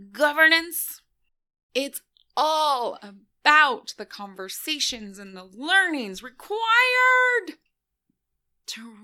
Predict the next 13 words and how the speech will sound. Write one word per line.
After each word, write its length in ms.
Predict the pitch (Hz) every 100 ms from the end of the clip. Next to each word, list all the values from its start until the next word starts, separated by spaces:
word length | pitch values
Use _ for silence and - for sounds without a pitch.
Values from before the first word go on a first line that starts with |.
| 220
really, 920 | 233 220 233 240 240 226 208 175 165 _ _
really 1300 | 196 208 226 254 254 254 254 247 208 180 - - 180 _ _ _ _ _ - - - - _ -
tell 180 | 202
it 120 | 185 208
to 80 | 302
your 60 |
dentist, 720 | 311 269 269 262 - - - - _ _ _
experience 680 | - - 190 175 185 214 233
it 100 | 262
like 180 | 269 269
a 60 |
kindergartner, 840 | 277 262 240 226 214 196 208 208 196 _ _ _ _ _ _ -
and 180 | 160